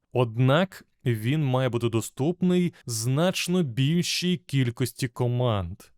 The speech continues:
Я не бачив, щоб закривали тульпу кимось, окрім Мавуйки, навіть з кількома сузір'ями. Я не бачив, щоб закривали останнього боса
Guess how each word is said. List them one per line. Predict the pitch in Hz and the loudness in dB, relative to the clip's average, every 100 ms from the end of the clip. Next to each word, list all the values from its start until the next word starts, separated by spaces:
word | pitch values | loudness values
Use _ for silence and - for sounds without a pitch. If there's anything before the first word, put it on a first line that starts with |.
| - | -6
Я | 110 156 | 0 2
не | 196 185 | 4 2
бачив, | 147 185 175 131 101 | 4 2 2 -2 -2
щоб | - 127 110 | -2 -2 -2
закривали | 117 117 110 135 110 | -2 0 2 2 0
тульпу | - 127 139 160 185 196 185 _ _ | -2 0 2 2 2 2 2 _ _
кимось, | - 123 127 165 - - | 0 2 4 2 0 -2
окрім | 123 113 107 | 0 2 0
Мавуйки, | 107 110 113 117 175 113 - 120 _ | 2 2 2 2 2 0 -4 -10 _
навіть | 123 120 117 139 190 - | 2 4 4 4 0 -2
з | 143 113 | -2 0
кількома | 131 113 - 107 | 2 2 2 0
сузір'ями. | 104 139 117 131 104 107 - 143 - _ 123 | 0 0 0 0 -2 -4 -8 -12 -18 _ -4
Я | 113 165 | 0 4
не | 190 | 4
бачив, | 156 180 147 131 104 | 4 2 2 0 -2
щоб | - 127 107 | 0 -2 -2
закривали | 113 - 131 120 147 117 104 101 104 | -4 -2 0 2 4 4 4 0 -2
останнього | - 131 - 107 110 151 170 185 | 0 -2 0 -2 0 0 2 2
боса | 160 160 - - - | 2 2 2 -2 -8